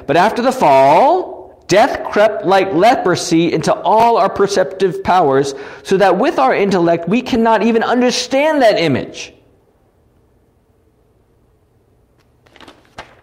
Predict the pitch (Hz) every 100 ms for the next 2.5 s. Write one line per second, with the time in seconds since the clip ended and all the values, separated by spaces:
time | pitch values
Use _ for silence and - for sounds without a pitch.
0 | _ _ _ - - 202 165 - - -
1 | - _ - - - _ _ _ _ _
2 | _ 113 127 131 82